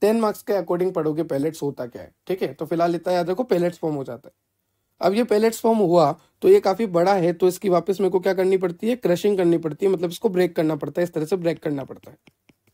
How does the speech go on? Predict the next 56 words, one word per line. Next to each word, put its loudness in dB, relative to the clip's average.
देखो 4
मैं 4
रिपीट 2
कर 0
देता -2
हूँ। 2
सबसे -4
पहले 0
मेरे 0
पास 0
ड्रग 0
था, -2
ड्रग -2
को -2
मैंने 0
ग्राइंडिंग 0
करा 0
के -2
छोटे-छोटे -4
पार्टिकल -4
में -2
कन्वर्ट -4
करा 2
दिया। 0
उसके -2
बाद 4
मैंने 2
एक्सिपिएंट 0
उसके -2
साथ 0
ऐड -2
कर -4
दिया। -2
ड्रग -2
के -2
साथ 0
क्या 0
ऐड -2
कर -2
दिया? -2
एक्सिपिएंट। -6
एक्सिपिएंट -4
ऐड -4
करने 0
के -4
लिए, 0
मिक्स -4
करने -2
के -8
लिए 0
मैंने 2
मदद 0
ली 4
वीकॉर्न 0
ब्लेंडर -4
की। -20